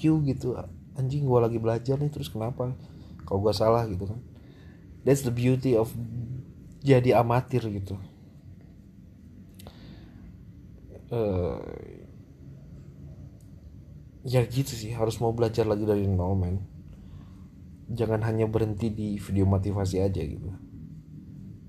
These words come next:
Self destruction aja udah, hancurin aja diri sendiri dulu gitu. Egonya hancurin deh.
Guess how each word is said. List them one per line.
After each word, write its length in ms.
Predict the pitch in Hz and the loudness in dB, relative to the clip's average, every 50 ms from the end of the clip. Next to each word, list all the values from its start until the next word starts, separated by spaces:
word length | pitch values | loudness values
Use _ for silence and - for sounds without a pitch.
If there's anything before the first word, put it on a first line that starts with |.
| - - - | -16 -14 -2
Self 260 | - 139 139 139 - | 4 4 4 6 4
destruction 600 | 123 120 - - - - 123 117 - - 127 120 | 0 -2 -2 -4 0 2 2 2 2 0 0 0
aja 180 | 131 135 117 110 107 | 0 0 0 0 0
udah, 180 | 101 101 113 113 120 | -2 -4 -4 -4 -2
hancurin 400 | 113 120 120 127 120 123 123 117 | -2 0 2 2 2 2 2 2
aja 160 | 113 117 117 | 0 0 0
diri 240 | 110 117 113 110 104 | 0 0 0 0 -2
sendiri 320 | - 107 104 101 101 104 | -2 -2 -2 -2 -2 -2
dulu 320 | 98 98 101 101 101 98 95 | -2 -2 -2 -2 -2 -4 -6
gitu. 100 | 95 - 107 | -8 -6 0
Egonya 480 | 113 113 113 113 110 110 117 113 107 104 | 2 2 2 4 2 0 0 0 -2 -2
hancurin 400 | 101 - 101 87 95 95 92 - | -4 -4 -6 -4 -4 -4 -4 -6
deh. 100 | - | -8